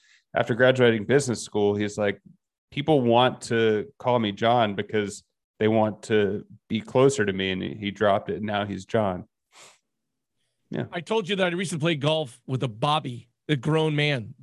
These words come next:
Speaker 2: Bobby. And by the way, he was kinda successful at one particular point,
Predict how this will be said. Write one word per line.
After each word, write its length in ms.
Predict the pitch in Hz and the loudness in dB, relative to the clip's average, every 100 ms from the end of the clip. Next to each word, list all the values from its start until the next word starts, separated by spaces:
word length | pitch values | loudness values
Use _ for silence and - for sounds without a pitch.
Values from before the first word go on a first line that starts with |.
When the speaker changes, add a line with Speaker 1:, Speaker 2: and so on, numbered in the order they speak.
| - | -4
Speaker 2:
Bobby. 460 | 143 143 131 107 - | -2 -2 -4 -8 -6
And 80 | 147 | 0
by 100 | 185 | 0
the 80 | 185 | 0
way, 80 | 185 | -4
he 80 | |
was 120 | 202 - | -4 -2
kinda 240 | 208 175 | -2 -2
successful 640 | - 135 - 165 - 180 | -6 -6 -2 -2 -2 -4
at 80 | 185 | -2
one 180 | 175 180 | -4 -4
particular 440 | 165 185 185 180 | -4 -4 -4 -6
point, 360 | 147 190 190 | -4 -4 -4